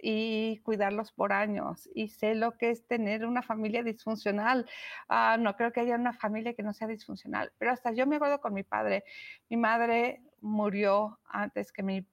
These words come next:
padre y yo perdí hasta mi trabajo en Canadá, am,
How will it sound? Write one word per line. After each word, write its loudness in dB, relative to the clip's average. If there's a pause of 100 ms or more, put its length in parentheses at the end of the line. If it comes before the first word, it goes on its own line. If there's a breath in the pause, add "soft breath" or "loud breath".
(140)
padre 0
y -4
yo 0
perdí 2
hasta -4
mi -2
trabajo -2
en -4
Canadá, -2 (640 loud breath)
am, 2